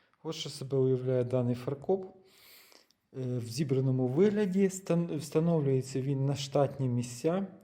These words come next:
без зйому, без підрізу бампера. Значить, специфіка даного фаркопа така, що він встановлюється на зовнішню сторону лонжеронів, тобто до колеса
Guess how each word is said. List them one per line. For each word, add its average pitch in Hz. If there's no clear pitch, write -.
без 135
зйому, 160
без 143
підрізу 131
бампера. 107
Значить, 143
специфіка 165
даного 131
фаркопа 127
така, -
що 180
він 165
встановлюється 151
на 143
зовнішню 139
сторону 147
лонжеронів, 131
тобто 117
до 139
колеса 113